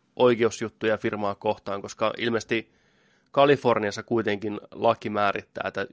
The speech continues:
jos on firma, missä jätetään paljon porukkaa työttömäksi, yli sata, niin siitä pitää ilmoittaa kuusikymmentä päivää aikaisemmin. Näin ei ollut tapahtunut. Kuitenkin yli kaksisataa ihmistä sai kenkää. Ja täällä on tämmöisiäkin tapauksia, että siellä on porukkaa palkattu tyyliin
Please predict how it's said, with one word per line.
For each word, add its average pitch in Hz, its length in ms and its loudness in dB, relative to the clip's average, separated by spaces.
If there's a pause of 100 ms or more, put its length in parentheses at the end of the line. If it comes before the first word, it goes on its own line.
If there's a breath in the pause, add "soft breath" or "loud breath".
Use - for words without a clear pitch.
jos 107 220 -4
on 101 220 -8
firma, 117 500 -2
missä 107 220 -8
jätetään 101 460 -2
paljon 117 220 4
porukkaa 104 420 -4
työttömäksi, 101 600 -8
yli 110 160 -6
sata, 135 360 2 (800)
niin - 100 -14
siitä 113 220 -4
pitää 123 360 0
ilmoittaa 110 680 -6 (140)
kuusikymmentä - 360 -10
päivää 92 260 -8
aikaisemmin. 87 500 -14 (560)
Näin 101 180 -4
ei 90 80 -2
ollut 82 160 -10
tapahtunut. - 600 -12
Kuitenkin - 340 -16
yli 101 100 -14
kaksisataa 104 400 -4
ihmistä 98 320 -10
sai 92 160 -10
kenkää. 90 460 -10 (1120)
Ja - 60 -20
täällä 123 160 6
on 113 60 4
tämmöisiäkin 127 360 6
tapauksia, 120 500 6
että 107 100 -6
siellä 127 120 4
on 104 60 2
porukkaa 120 440 4
palkattu 107 560 4
tyyliin 104 420 -2